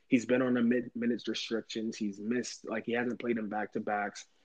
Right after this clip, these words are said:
It's like, it's kinda getting weird where it's like, "Okay, let's just put him on the shelf to end out the season." Um, moving on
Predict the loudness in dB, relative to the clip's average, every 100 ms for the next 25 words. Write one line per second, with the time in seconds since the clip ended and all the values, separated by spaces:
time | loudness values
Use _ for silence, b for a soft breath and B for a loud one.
0 | _ -6 -2 -2 -2 -4 -2 -2 0 0
1 | 0 -2 -2 -2 -2 -2 -4 -6 -8 -8
2 | -8 -10 -12 _ _ _ _ -2 0 0
3 | -2 -4 -2 -4 -4 -4 -4 -6 -8 -6
4 | -6 -8 -10 -12 -8 -8 -10 -16 -20 _
5 | b b b b b _ 10 12 12 8
6 | 4 8 10 10 10 8 6 6